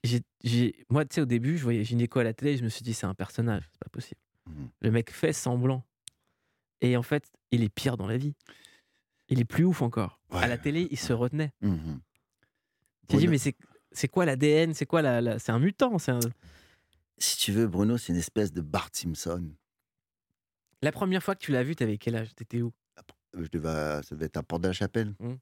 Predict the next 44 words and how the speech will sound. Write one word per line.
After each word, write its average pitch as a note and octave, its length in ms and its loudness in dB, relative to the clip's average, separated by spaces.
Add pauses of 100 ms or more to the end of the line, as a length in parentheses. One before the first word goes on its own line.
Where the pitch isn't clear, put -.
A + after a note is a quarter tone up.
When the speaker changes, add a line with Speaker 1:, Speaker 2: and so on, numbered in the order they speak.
(100)
Speaker 2:
Je - 120 -12
devais D#2+ 100 -8
déménager D#2+ 400 -6
à D2+ 40 -2
Porte C#2+ 180 -8
de C#2+ 60 -6
la - 40 -6
Chapelle D#2+ 540 -4
à D2 60 -10
s-, - 180 -12 (180)
à - 60 -20
seize D2+ 280 -6
ans. E2 140 -4 (2000)
Et B2+ 400 2
je, G2 460 4
je E2+ 140 0
vois F#2+ 300 0
le F2+ 160 -2
gars. F#2+ 360 0 (1800)
Et F#2 100 -2
lui F#2+ 180 0
et F#2+ 40 2
moi, F#2+ 260 2
hein, F#2+ 100 -2
ça - 160 -6
clique. - 400 -8 (420)
Tu - 80 -18
vois ? - 240 -10 (200)
Speaker 1:
Mhm. A2+ 160 -14 (160)
Speaker 2:
Il - 40 -16
y - 20 -6
a D#2+ 40 -6
quelque - 200 -12
chose - 180 -6
qui - 100 -12
se - 80 -12
passe. - 260 -12 (760)
Et - 60 -10
tous - 160 -6
les G#2+ 100 0
gens, G#2+ 140 2
ils F#2+ 60 2
me E2+ 60 0
disaient, E2+ 420 -2